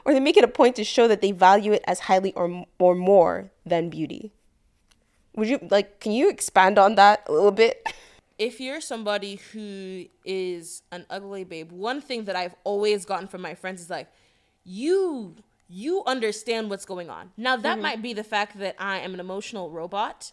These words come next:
Speaker 2: and that I f-, oh, I
Speaker 1: A little
Speaker 2: constantly
Speaker 1: bit.
Speaker 2: feel like I'm observing people and learning their traits and then trying to do it myself so that I, too, appear as a normal human being. The benefit to being a nerd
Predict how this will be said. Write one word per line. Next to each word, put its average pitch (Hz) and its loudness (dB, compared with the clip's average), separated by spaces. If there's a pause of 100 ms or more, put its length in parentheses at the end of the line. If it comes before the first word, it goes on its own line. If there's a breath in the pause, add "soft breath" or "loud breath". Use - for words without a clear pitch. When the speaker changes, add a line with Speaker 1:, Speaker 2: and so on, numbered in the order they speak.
Speaker 2:
and 220 -8
that 202 -2
I 196 0
f-, - -12
oh, 233 -2
I 214 0
Speaker 1:
A 208 -4
little 240 -4
Speaker 2:
constantly 214 0
Speaker 1:
bit. 233 -10
Speaker 2:
feel 214 -4
like 180 -8 (400 soft breath)
I'm 220 -4
observing 214 -6
people 254 -4
and 202 -10
learning 214 -6
their 196 -6
traits 226 -8
and 208 -8
then 185 -10
trying 220 -6
to 190 -6
do 196 -8
it 185 -4
myself 202 -6
so 208 -8
that 196 -8
I, 175 -6 (180)
too, 247 -12
appear 311 -10
as 269 -10
a 277 -14
normal 285 -10
human 294 -14
being. 294 -16 (600 soft breath)
The 214 -2
benefit 220 -4 (140)
to 185 -10 (760)
being 269 -6
a 196 -8
nerd 185 -6